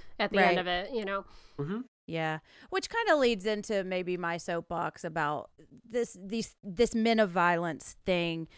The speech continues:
Speaker 2: that I don't know if I've really fully baked yet. It's still kind of living in my head as, like, a feeling right now, so I need to kind of process it a little bit. But just this feeling of, like, it's too hard to do this work, so I'm just going to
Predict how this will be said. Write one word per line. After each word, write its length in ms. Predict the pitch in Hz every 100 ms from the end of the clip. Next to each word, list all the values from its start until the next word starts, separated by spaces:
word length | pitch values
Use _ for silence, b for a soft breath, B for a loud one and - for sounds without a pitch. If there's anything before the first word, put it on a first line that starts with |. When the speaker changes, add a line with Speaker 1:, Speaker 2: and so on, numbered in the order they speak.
| b -
Speaker 2:
that 220 | 196 214
I 100 | 240
don't 240 | 247 302 240
know 120 | 220
if 100 | 220
I've 180 | 202 170
really 260 | 185 175
fully 300 | - 170 170
baked 440 | 170 151 160 - -
yet. 240 | 156 156
It's 120 | 170
still 200 | - 185
kind 160 | 196 180
of 80 | 170
living 320 | 175 170 170
in 80 | 165
my 140 | 156
head 280 | 165 156 175
as, 100 | 175
like, 200 | 160 156
a 40 |
feeling 500 | - 180 175 202 220
right 200 | 233 233
now, 160 | 240 226
so 140 | -
I 60 | 175
need 180 | 165 170
to 80 |
kind 180 | 165 156
of 100 | 160
process 440 | - 156 160 156 160
it 60 |
a 40 | 160
little 240 | 175 170
bit. 220 | 170 151
But 100 | 214
just 200 | 240 233
this 180 | 247 -
feeling 400 | 262 262 254 214
of, 160 | 196 185
like, 180 | 185 - B B B
it's 240 | - 220 -
too 320 | - 247 233
hard 280 | 208 196 185
to 120 | 185
do 240 | 160 180
this 240 | 165 165 -
work, 420 | 165 160 156 -
so 220 | - 160
I'm 240 | 147 160 160
just 240 | 160 -
going 220 | 156 160
to 280 | - 165 160